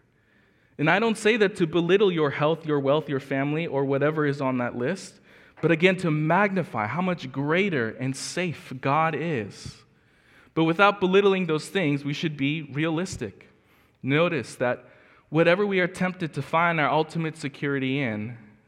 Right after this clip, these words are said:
they are a lot more fragile than they appear. Wealth is not guaranteed. Health can fail us. Family can hurt us.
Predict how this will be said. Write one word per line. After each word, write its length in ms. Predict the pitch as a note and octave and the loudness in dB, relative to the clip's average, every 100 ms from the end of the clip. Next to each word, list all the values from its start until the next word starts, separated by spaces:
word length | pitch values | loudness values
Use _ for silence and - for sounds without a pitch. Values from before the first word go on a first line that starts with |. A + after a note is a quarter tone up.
| _ | _
they 160 | C3 D#3+ | -4 -2
are 140 | D#3 | 0
a 80 | C3+ | -2
lot 420 | C3 C3 D#3+ D3 | -2 0 -2 -2
more 180 | C#3 C3+ | -4 -4
fragile 720 | B2 - D3+ D#3+ E3+ C#3 A2+ G2+ A#2 - | -6 -8 -4 -2 -2 -6 -12 -12 -18 -8
than 140 | B2 | -6
they 160 | B2 A#2 | -4 -6
appear. 500 | - B2+ A2 F#2+ - _ _ _ _ _ _ _ _ _ _ - _ _ | -6 -6 -6 -8 -18 _ _ _ _ _ _ _ _ _ _ -20 _ _
Wealth 240 | C3 F3 F#3 | 0 2 0
is 140 | D3 | -2
not 200 | C#3 A#2+ | -4 -2
guaranteed. 760 | B2+ A#2 A2+ - A#2 D3 E3+ - _ _ - | -4 -4 -6 -6 -8 -8 -12 -20 _ _ -10
Health 380 | D#3+ F#3 F#3+ | -4 -4 -6
can 160 | - C3+ | -6 -6
fail 340 | - A#2 A2+ | -4 -4 -2
us. 440 | A#2+ F3+ - - - _ _ _ _ _ | -4 -6 -12 -16 -20 _ _ _ _ _
Family 460 | - - E3 G3 F#3 | -6 0 0 0 -2
can 200 | E3+ C3+ | -2 -4
hurt 240 | C3 A#2+ | -2 -2
us. 420 | A#2+ E3+ - - | -2 -6 -12 -20